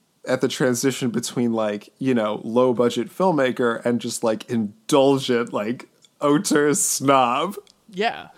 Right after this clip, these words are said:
Speaker 2: absolutely. I think he likes to think of himself as both those things, which is, like,
Speaker 1: Right.
Speaker 2: how you get these, uh, these grindhouse movies made for fifty million dollars.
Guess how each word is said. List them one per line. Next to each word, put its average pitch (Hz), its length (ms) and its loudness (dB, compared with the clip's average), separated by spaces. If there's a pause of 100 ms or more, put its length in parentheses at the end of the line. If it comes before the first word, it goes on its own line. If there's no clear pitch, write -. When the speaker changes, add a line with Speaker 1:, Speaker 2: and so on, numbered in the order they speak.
(140)
Speaker 2:
absolutely. 339 720 -6 (600)
I 311 80 -8
think 415 220 -8
he 220 120 -8
likes 196 280 -4
to 165 100 -8
think 262 200 -8
of 180 60 -2
himself 151 380 -6
as 143 120 -6
both 175 260 -4
those 117 200 -12
things, - 580 -18 (380)
which 170 140 -8
is, 175 80 2
like, 135 160 2
Speaker 1:
Right. 107 100 -10
Speaker 2:
how 185 240 -2
you 156 220 -6
get 160 260 -8
these, 131 400 -14
uh, 120 480 -14 (640)
these 139 220 -10
grindhouse 143 680 -6
movies 127 680 -10
made 151 600 -4
for 123 680 -10 (100)
fifty 165 380 -6
million 135 260 -12
dollars. 202 760 -6